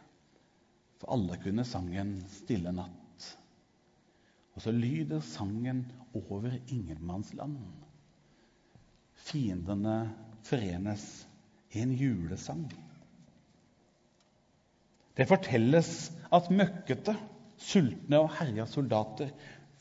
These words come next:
veldig forsiktig reiste opp, tok usikre steg inn i ingenmannsland. Så sto de der ansikt til ansikt med fienden.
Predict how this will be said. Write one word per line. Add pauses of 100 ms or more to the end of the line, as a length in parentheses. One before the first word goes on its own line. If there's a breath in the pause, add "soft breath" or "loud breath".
veldig
forsiktig (500 loud breath)
reiste
opp, (240)
tok
usikre
steg (320 loud breath)
inn (320 loud breath)
i
ingenmannsland. (680 soft breath)
Så
sto
de
der
ansikt
til
ansikt
med
fienden.